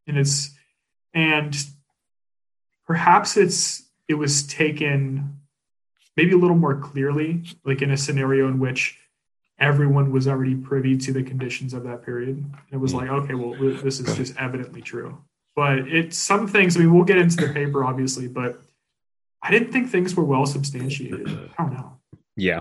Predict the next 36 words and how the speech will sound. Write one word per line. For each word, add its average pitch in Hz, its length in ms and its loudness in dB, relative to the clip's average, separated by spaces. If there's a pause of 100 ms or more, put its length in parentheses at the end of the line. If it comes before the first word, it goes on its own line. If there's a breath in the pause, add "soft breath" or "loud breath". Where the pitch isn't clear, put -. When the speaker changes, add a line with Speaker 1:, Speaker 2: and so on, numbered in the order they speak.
Speaker 3:
no, 113 320 2
I, 127 400 4 (100)
I 117 120 4
agree 110 320 4
with 113 100 4
the 117 60 -2
sentiment. 104 500 -2 (120)
I 110 100 4
think 123 180 0
the 113 80 2
paper, 107 560 0 (200)
um, 92 460 0 (240)
suffered 113 680 4 (1000)
from, 95 360 -2 (100)
you 104 80 -4
know, 90 160 0 (440)
some 110 340 2
sort 95 300 0
of 82 180 -6 (440)
issue. 90 460 -2 (120)
I 101 100 0
don't 107 120 2
know 104 100 6
if 98 80 4
that's 101 240 2 (260)
just 104 260 -2
the 92 220 2 (100)
fact 92 300 2
that 90 160 0
it 95 80 0
was 92 180 -2
a, 87 200 -2 (340)
you 95 60 -2
know, 92 180 -2
unpublished 110 580 2
manuscript. 135 600 0